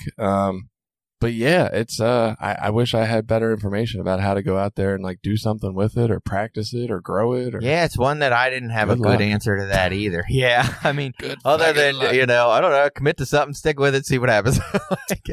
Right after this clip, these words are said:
Speaker 2: if it feels like it's worth it, you
Speaker 1: Right.
Speaker 2: know. But, but the thing with faith, and, and I just wanna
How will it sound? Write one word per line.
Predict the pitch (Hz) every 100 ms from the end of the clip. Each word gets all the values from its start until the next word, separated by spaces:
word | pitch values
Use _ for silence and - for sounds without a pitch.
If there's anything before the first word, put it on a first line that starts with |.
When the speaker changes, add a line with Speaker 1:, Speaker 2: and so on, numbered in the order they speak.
| -
Speaker 2:
if | 262 233 233
it | 143
feels | 151 143 135
like | 135
it's | 131
worth | 123 131 143
it, | 87
you |
Speaker 1:
Right. | 92 85 104
Speaker 2:
know. | 104 104 - _ _ -
But, | 98 92 - _ - _ 208
but | 214
the |
thing | 220 240
with | 190 -
faith, | 135 120
and, | 123 127 143 127 123
and | 127
I | 131
just | 131
wanna | 135 110 101